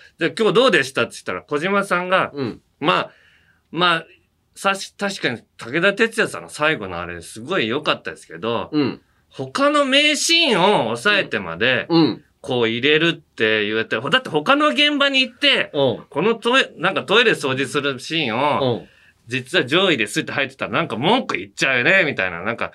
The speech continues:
Speaker 2: うん。
Speaker 1: おかしいよ、おかしいよね、みたいなこと。
Speaker 2: うん。
Speaker 1: 武田鉄矢さんの
Speaker 2: うん。
Speaker 1: 案を、なんか、ちょっと否定するようなことを言って終わったのよ。
Speaker 2: うん。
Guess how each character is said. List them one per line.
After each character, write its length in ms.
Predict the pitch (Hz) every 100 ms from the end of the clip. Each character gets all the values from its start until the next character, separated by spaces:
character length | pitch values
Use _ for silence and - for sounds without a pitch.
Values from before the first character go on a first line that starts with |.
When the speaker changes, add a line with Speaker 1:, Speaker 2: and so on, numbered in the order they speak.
| -
Speaker 2:
う 40 | 196
ん。 280 | 208 170
Speaker 1:
お 20 | 135
か 140 | 160
し 240 | 165 330
い 60 | 285
よ、 180 | 127 101
お 40 |
か 140 | 120 131
し 140 | 180
い 20 |
よ 100 | 120
ね、 200 | 101 104
み 100 | 98
た 80 | 95
い 60 | 87
な 80 | 82
こ 100 | -
と。 80 |
Speaker 2:
う 60 | 156
ん。 120 | 107
Speaker 1:
武 260 | 123 135 214
田 80 | 208
鉄 320 | 247 240 196
矢 100 | 131
さ 180 | 92 82
ん 80 |
の 240 | 90 120 110
Speaker 2:
う 40 | 143
ん。 180 | 104 - _ _ _ -
Speaker 1:
案 600 | 147 131 98 95 107 98
を、 40 |
な 80 | 120
ん 60 | -
か、 180 | 92 - - _ _ -
ち 100 | 180
ょ 20 |
っ 20 |
と 140 | 127
否 160 | 107 -
定 180 | 247 247
す 120 | -
る 80 | 233
よ 60 | 240
う 40 |
な 100 | 143
こ 120 | 113
と 100 | -
を 60 | 101
言 80 | 98
っ 20 |
て 200 | - 113
終 80 | 101
わ 80 | 104
っ 60 |
た 80 | -
の 60 | 87
よ。 60 | -
Speaker 2:
う 100 | 175
ん。 240 | 151 101